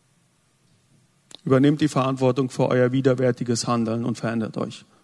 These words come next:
bitte. Gott möchte nämlich mit den Judas dieser Welt und mit den Tamas dieser Welt seine Geschichte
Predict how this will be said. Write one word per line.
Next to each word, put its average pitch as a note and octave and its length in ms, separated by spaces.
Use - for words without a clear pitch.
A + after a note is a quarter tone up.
bitte. A2 300
Gott C3+ 180
möchte D#3 280
nämlich D3 580
mit B2 200
den A#2+ 160
Judas A3 640
dieser G3+ 320
Welt E3+ 360
und C#3+ 180
mit C3+ 140
den A#2+ 200
Tamas E3+ 560
dieser D3+ 320
Welt C3+ 320
seine B2+ 600
Geschichte A2+ 800